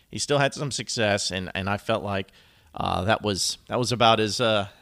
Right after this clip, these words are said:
that was about as good as you could ask during that time. But it was time to move on from Houston Nutt, that is for sure. Uh, and, and fourth, I have,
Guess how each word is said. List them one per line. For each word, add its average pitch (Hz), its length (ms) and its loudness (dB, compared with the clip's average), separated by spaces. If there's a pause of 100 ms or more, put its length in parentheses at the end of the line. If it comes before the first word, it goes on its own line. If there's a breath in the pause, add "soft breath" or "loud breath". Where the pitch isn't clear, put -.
(140 loud breath)
that 120 100 0
was 139 120 -2
about 165 160 2
as 123 80 -6
good 170 120 -2
as 147 80 -4
you 165 60 -4
could 143 100 -4
ask 139 220 0
during 131 220 -4
that 120 180 -4
time. 107 260 -4
But 113 80 -4
it 123 80 -2
was 120 220 -2
time 110 260 -6
to 98 60 -10
move 95 260 -10
on 90 300 -6 (420 soft breath)
from 117 380 -6
Houston 98 420 -10
Nutt, 90 260 -10 (320 soft breath)
that 95 120 -10
is 90 100 -10
for - 140 -16
sure. 90 340 -10
Uh, 120 280 4
and, 139 160 -4
and 139 200 -2
fourth, 160 580 0
I 135 140 4
have, 110 560 0